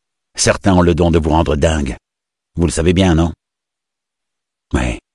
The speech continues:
Et vous savez que c'est lui le coupable, n'est-ce pas ? Je n'ai jamais vu un dossier aussi solide. » «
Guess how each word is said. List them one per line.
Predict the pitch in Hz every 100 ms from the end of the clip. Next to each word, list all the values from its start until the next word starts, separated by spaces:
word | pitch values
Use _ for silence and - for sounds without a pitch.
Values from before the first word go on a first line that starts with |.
| _ _ _ _ _ _ _ _ _ -
Et |
vous | 92
savez | 92 92
que | 92
c'est | 101
lui | 101 120
le |
coupable, | - 87 85 69
n'est-ce | 73 76
pas ? | 107 117 - _ _ _ _ _ _ _ _
Je | 85
n'ai | 113
jamais | 110 113
vu | 101
un | 104
dossier | 101 - 107
aussi | 92 90
solide. » « | 87 80 69